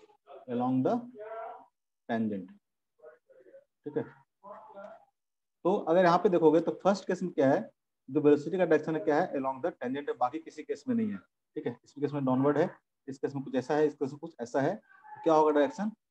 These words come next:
हमेशा ए होगा। ऐसा question देने का मतलब सिर्फ आपको एक ही चीज सिखाना था कि कभी भी कर्व पाथ पे देखोगे, किसी भी instant पे देखोगे, हमेशा velocity का जो direction होगा, क्या होगा? उस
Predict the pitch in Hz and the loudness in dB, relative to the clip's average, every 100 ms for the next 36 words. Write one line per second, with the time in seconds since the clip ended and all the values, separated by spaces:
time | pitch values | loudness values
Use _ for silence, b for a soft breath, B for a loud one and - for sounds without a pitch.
0 | _ _ _ _ - 131 127 127 131 123 | _ _ _ _ -6 -2 -2 -2 2 2
1 | 104 110 127 160 156 156 156 170 160 151 | 2 0 -2 0 0 4 4 4 -2 -2
2 | 160 156 156 - 139 - 165 143 - - | -2 -2 -4 -2 -4 0 4 4 2 -10
3 | 143 135 131 135 151 202 - _ _ 139 | -6 0 0 2 0 0 -4 _ _ -14
4 | 135 160 190 214 220 - 151 156 147 135 | -2 0 2 0 0 4 6 6 2 0
5 | 135 123 - 117 156 262 _ _ _ _ | 0 -8 -6 -2 -2 -2 _ _ _ _
6 | - - 175 160 139 143 120 127 117 120 | -10 -6 0 0 2 0 -2 0 4 4
7 | 131 202 _ _ _ - 135 160 202 170 | 4 2 _ _ _ -6 -2 0 2 6
8 | 156 160 160 156 147 135 131 165 147 147 | 6 4 2 4 4 4 0 -2 0 0
9 | 147 139 139 190 - | 0 0 0 -2 -6